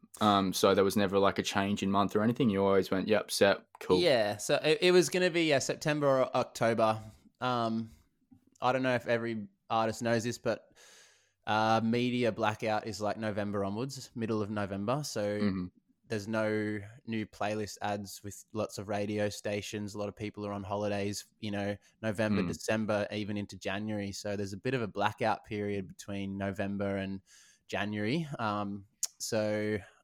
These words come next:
Speaker 2: yeah, if there's any artists that were thinking of releasing music over summer, go for it. But don't expect your songs to get played heaps on the radio because there's actually a media blackout period. So we just wanted to get it in before then,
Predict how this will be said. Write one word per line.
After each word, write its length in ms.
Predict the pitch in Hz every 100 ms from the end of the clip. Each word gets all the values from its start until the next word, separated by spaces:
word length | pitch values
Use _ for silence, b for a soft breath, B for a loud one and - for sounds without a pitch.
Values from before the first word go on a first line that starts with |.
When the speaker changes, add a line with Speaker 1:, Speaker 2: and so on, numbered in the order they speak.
| _ -
Speaker 2:
yeah, 160 | 151
if 60 | 117
there's 120 | 104
any 180 | 110 107
artists 460 | 101 104 107 - -
that 120 | 104
were 60 | 101
thinking 320 | - 101 110
of 120 | 101
releasing 360 | 104 107 104 107
music 280 | 107 101 101
over 140 | 98
summer, 400 | - 110 117 107 - _ _ _
go 220 | - 120 143
for 200 | 104 101
it. 80 | - _
But 260 | 107 110 - - _ _ _ -
don't 200 | 113 110
expect 340 | - - 117 101
your 40 |
songs 340 | - 107 104
to 60 | -
get 120 | 113 -
played 240 | 107 104
heaps 260 | 104 110 -
on 40 | 101
the 60 |
radio 340 | 101 101 104 98
because 280 | 98 104 -
there's 180 | 101
actually 320 | 98 - - 104
a 20 |
media 280 | 95 98 92
blackout 460 | 92 95 107 98
period. 380 | - 107 104 98
So 240 | - 107 110
we 200 | 120 127
just 140 | -
wanted 160 | 165 147
to 60 |
get 140 | 160 147
it 60 | 147
in 140 | 151
before 320 | 143 151 143
then, 280 | 131 170